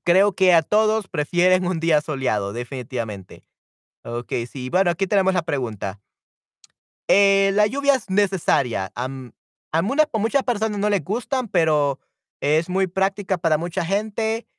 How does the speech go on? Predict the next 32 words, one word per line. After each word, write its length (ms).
eh, 1040
y 400
sí, 260
se 220
necesita 520
mucho 460
para 400
los 320
agricultores, 1040
¿ok? 200
Agricultores, 1080
the 100
farmers, 600
¿ok? 180
Ah, 440
para, 160
los 220
agricultores 840
utilizan 640
muchísimo 720
la 320
lluvia, 580
entonces, 720
eh, 140
la 100
lluvia 320
es 140
muy 300
necesaria 500
para 240
los 240
agricultores. 920